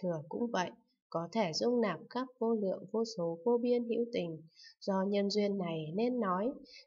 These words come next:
ví như hư không có thể dung nạp khắp vô lượng, vô số, vô biên hữu tình. Đại thừa cũng vậy, có thể dung nạp khắp vô lượng, vô số, vô biên hữu tình. Lại nữa, thiện hiện, theo lời ông nói, hư không không đến,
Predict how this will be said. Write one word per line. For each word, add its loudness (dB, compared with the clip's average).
ví 6
như 6
hư 6
không 4
có 2
thể 0
dung 2
nạp -2
khắp 0
vô 0
lượng, 0
vô 0
số, 2
vô 4
biên 2
hữu -4
tình. 0
Đại -2
thừa -4
cũng 0
vậy, 2
có -2
thể 2
dung 2
nạp 0
khắp -2
vô 0
lượng, -2
vô -2
số, -8
vô 2
biên 0
hữu -2
tình. -2
Lại 0
nữa, 2
thiện 2
hiện, 2
theo 2
lời 4
ông 4
nói, 2
hư 8
không 6
không 4
đến, 6